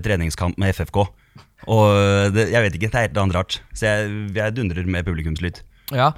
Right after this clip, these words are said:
Speaker 2: jeg synes det er, eh, jeg synes det kan være greit hvis man, når du sitter på pub da, og ser den, så hører du uansett ikke hva de sier, men jeg synes det kan være litt interessant å høre hva de roper på,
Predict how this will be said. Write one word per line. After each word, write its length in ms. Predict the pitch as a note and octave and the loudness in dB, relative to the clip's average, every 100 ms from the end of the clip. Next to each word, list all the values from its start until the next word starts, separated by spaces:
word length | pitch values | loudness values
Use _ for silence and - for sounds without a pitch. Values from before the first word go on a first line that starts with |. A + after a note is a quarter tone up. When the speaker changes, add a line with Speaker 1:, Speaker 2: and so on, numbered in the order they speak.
| - - - | -8 -20 -4
Speaker 2:
jeg 80 | C#3+ | -2
synes 200 | D3+ C#3+ | -2 0
det 60 | D#3+ | 2
er, 200 | D#3+ E3 - - - - - | 2 0 -8 -20 -20 -20 -16
eh, 380 | - C3 B2+ B2+ B2+ | -8 -4 -2 -2 -2
jeg 60 | C3 | -4
synes 140 | B2 - | -8 -8
det 80 | |
kan 160 | C#3+ C#3+ | -6 -4
være 220 | C3+ A#2+ B2 | -2 -4 -6
greit 480 | A2 A2 A#2 C#3 - - | -6 -4 -4 -8 -16 -8
hvis 140 | C3 - | -6 -4
man, 120 | D3+ - | -6 -2
når 220 | C#3 D3 | 0 0
du 20 | |
sitter 220 | D3 C3 D#3+ | -2 -2 -4
på 60 | |
pub 240 | - D3+ D#3 C#3+ | -2 -2 0 -2
da, 60 | A2+ | -2
og 60 | A#2+ | -2
ser 160 | - A2+ | -2 -2
den, 80 | |
så 80 | B2+ C#3 | 0 2
hører 180 | A#2+ G#2 | 2 2
du 140 | A2+ | -2
uansett 300 | A2 G#2+ A2 | -2 -6 -8
ikke 140 | A2+ A2 | -8 -6
hva 80 | A2 | -4
de 60 | A2+ | -4
sier, 80 | |
men 140 | A#2+ B2+ | -2 -2
jeg 60 | C3+ | -4
synes 100 | B2 | -4
det 60 | |
kan 100 | D3+ | -2
være 220 | C#3+ C3 C3 | -2 -2 -2
litt 240 | C3+ - | -4 -6
interessant 320 | C3 D3+ A#2+ | -6 -4 -2
å 60 | B2+ | 0
høre 160 | B2+ A2+ | -2 -2
hva 60 | |
de 140 | A#2 B2+ | -2 -2
roper 180 | A2+ A#2 | -4 -6
på, 160 | A#2 | -2